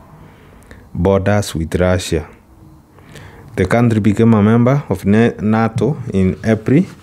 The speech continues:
twenty twenty-three. So nato is an alliance of countries which want to prevent aggr-,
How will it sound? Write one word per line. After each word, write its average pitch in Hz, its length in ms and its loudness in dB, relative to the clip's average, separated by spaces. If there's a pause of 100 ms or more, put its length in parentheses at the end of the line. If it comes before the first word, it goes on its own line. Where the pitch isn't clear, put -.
twenty 98 300 0
twenty-three. 87 760 -2 (1000)
So 104 180 2
nato 107 560 4
is 101 220 -6
an 92 140 2
alliance 110 800 0 (100)
of 90 200 -8
countries 110 560 2
which 101 260 -2
want 104 580 -2 (360)
to 101 80 -4
prevent 98 500 2
aggr-, 90 400 -2